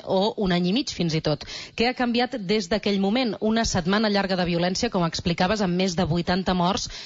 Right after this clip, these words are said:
que ha demostrat la poderosa màquina de guerra de Hezbollah. Això ha obligat les faccions progovernamentals a fer concessions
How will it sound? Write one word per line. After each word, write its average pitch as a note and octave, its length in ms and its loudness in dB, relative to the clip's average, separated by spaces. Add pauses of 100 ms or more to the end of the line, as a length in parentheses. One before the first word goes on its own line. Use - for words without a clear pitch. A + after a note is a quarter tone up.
que F#3+ 140 0
ha G#3 80 0
demostrat A#3+ 560 0
la F#3+ 240 2
poderosa F#3+ 580 0
màquina G3+ 460 0
de F3+ 80 2
guerra F3 320 0 (300)
de F3 180 0
Hezbollah. D3+ 480 0 (240)
Això F3 240 0
ha A#3 80 2
obligat A#3 320 0
les A#3+ 160 -2
faccions A3 400 -2
progovernamentals G3+ 800 0
a G3 80 -2
fer G#3+ 160 0
concessions G#3 720 0